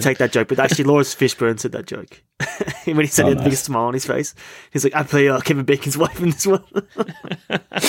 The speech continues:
Speaker 1: Well, that's pretty much it, though. Yeah, the parents. That's right.
Speaker 2: Yeah, that's right.
Speaker 1: Everyone has a parent. That, that's his pair.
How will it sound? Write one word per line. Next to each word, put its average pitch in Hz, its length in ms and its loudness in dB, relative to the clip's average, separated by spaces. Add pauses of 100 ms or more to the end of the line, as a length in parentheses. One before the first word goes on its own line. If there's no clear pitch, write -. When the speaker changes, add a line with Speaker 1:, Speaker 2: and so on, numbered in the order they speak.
(560)
Speaker 1:
Well, 220 120 4
that's 262 160 2
pretty 392 160 2
much 254 160 -2
it, 220 100 -2
though. 151 120 -2
Yeah, 143 280 2
the 151 100 -4
parents. 160 500 -2
That's 127 140 -8
right. 135 280 -4
Speaker 2:
Yeah, 151 100 6
that's 104 220 0
right. - 220 -8
Speaker 1:
Everyone 160 160 4
has 151 100 2
a 156 40 2
parent. 135 460 -2
That, 135 160 -4
that's 135 160 -2
his 127 160 -8
pair. 110 320 -10